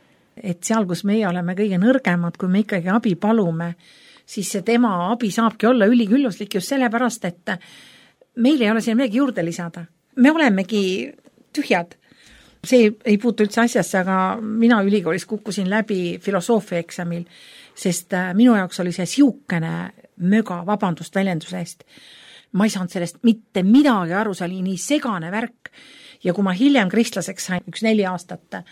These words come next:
peale ülikooli lõpetamist, siis mul hakkas nagu see selgeks minema, miks ma sellest filosoofiast aru ei saanud, sest võrreldes selle Jumala selguse ja kõige sellega,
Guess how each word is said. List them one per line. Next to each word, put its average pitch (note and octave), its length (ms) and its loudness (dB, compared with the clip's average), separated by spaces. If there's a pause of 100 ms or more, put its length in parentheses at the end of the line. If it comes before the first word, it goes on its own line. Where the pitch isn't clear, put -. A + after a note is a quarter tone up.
(500)
peale G3 240 2
ülikooli F#3 320 0
lõpetamist, F3+ 720 -6 (600)
siis A#3+ 260 -4
mul G3+ 120 0
hakkas F#3 240 -8
nagu G#3 120 -6
see G3+ 120 -6
selgeks A3 480 -4
minema, B3 320 4
miks G#3 160 -8
ma G3+ 80 -2
sellest F#3+ 300 -4
filosoofiast G3+ 720 0
aru A3+ 180 2
ei F#3+ 80 -2
saanud, A3 320 0
sest - 240 -10
võrreldes G#3 480 -2
selle G3 220 -2
Jumala G#3 420 0
selguse F#3 480 0
ja E3+ 60 -6
kõige G3 220 -4
sellega, F#3 360 -4